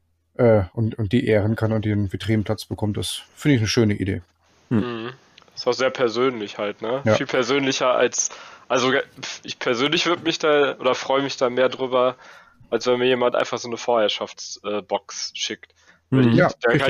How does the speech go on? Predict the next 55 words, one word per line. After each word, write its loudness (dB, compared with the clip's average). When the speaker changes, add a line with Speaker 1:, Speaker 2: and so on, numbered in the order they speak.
Speaker 3:
ich 2
auch 2
in 2
den -6
Ga-, 2
in 2
den -2
Laden 0
gehen 0
und 0
mir 0
die -2
kaufen, -2
wenn -6
ich -12
die -12
haben -4
will. -4
Aber 0
halt 2
so -4
eine 4
bemalte 0
Figur -2
von -6
jemandem, -2
äh, 4
die -10
ist -8
halt 0
schon -8
was -10
Besonderes -6
auch -14
einfach. -14
Speaker 2:
Ja. 2
Speaker 3:
Ja. 0
Speaker 2:
Also 2
wie 4
gesagt, 0
sollen 4
die 2
alle 4
machen, 0
wie 4
sie, 0
wie 2
sie -2
wollen, 2
aber 0
für -4
uns 0
wär 2
das -2
jetzt, -8